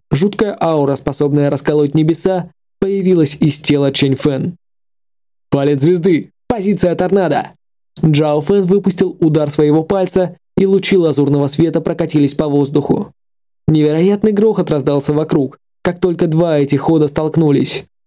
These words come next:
Обменявшись первыми ударами, Джао Фэн и Чэнь Фэн твёрдо стояли на своих местах. Чэнь Фэн был в шоке. Он не мог себе представить, что молодой гений восьмого ранга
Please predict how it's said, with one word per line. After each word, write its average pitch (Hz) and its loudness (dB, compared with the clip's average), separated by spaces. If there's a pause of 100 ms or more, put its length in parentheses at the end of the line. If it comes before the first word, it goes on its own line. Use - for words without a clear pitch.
(420)
Обменявшись 220 0
первыми 147 0
ударами, 185 2
Джао 139 0
Фэн 143 -2
и 147 2
Чэнь 143 0
Фэн 175 -2 (180)
твёрдо 196 0
стояли 165 0
на 147 0
своих 143 -2
местах. 147 -4 (640)
Чэнь 143 0
Фэн 202 0
был 202 2
в - -4
шоке. - -2 (320)
Он 135 2
не 143 2
мог 156 2
себе 190 2
представить, 202 -2
что - -2
молодой 147 2
гений 139 2
восьмого 143 -2
ранга 156 0